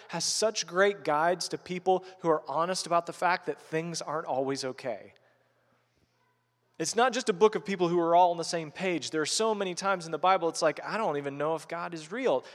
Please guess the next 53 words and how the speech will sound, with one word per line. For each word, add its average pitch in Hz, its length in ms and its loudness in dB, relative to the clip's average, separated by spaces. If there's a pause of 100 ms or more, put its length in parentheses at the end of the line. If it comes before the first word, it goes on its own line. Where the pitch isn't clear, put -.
There's 196 180 6
this 202 180 4
Psalm 226 280 6
twenty-two, 208 500 0
it 175 80 0
says 156 300 -2
this. 180 440 2 (220)
This - 160 -2
guy, 226 160 8
David, 180 400 4
who's 160 220 -6
writing 196 260 4
this, 135 160 -6 (140)
is - 80 -14
one 214 80 0
of - 20 0
the 214 60 0
most 220 260 0
faithful 254 320 -2
people 220 360 -4
that 190 180 -4
we 190 100 -4
know 214 220 0
in 196 80 -4
the 196 40 -8
Bible. 208 280 -2
And 170 80 -6
he 175 40 -6
says, 175 220 -4
"My 180 160 6
God, 196 320 4
my 185 100 2
God, 185 340 4 (180)
why 185 240 4
have 196 120 4
you 202 80 -6
forsaken 196 640 -2
me? 127 220 -8 (1800)
Why 151 160 0
are 165 40 -2
you 175 120 -4
so 180 180 -2
far 160 280 -4
from 151 140 -16
saving 139 460 -8
me? 107 220 -20 (1800)
So 127 160 -14
far 135 260 -6
from 135 160 -16
my 123 100 -14
cries 127 360 -10
of 117 80 -20
anguish?" - 640 -18